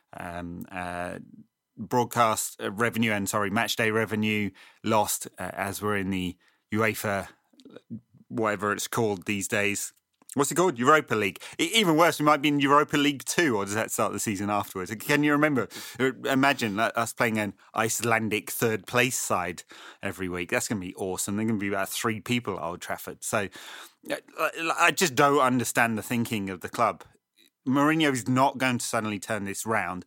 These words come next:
unless he gets what he wants, which is, like, five twenty-nine-year-olds. And that's really worked, hasn't it? Because Sanchez and Matic and every other bloody, you know, washed up, really expensive,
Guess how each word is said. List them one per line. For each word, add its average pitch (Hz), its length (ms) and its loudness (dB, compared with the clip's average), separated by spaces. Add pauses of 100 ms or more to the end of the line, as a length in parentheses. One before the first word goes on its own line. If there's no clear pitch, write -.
(300)
unless 131 460 0
he 147 120 -2
gets 110 320 -4
what 98 140 -6
he 101 80 -6
wants, 117 400 0
which 113 180 -6
is, 104 160 -4
like, 107 180 -2
five 110 460 2
twenty-nine-year-olds. 123 800 0
And 165 80 2
that's 214 240 6
really 180 240 4
worked, 160 300 4
hasn't 165 280 0
it? 87 140 -8
Because 117 320 -2 (280)
Sanchez 131 540 2 (280)
and 113 180 2
Matic 117 460 0 (160)
and 113 100 -2
every 113 300 2
other 120 180 2
bloody, 95 460 -4 (160)
you 107 100 -4
know, 95 100 -4
washed 104 520 -2
up, 98 320 -4 (180)
really 110 380 -2
expensive, 101 880 -6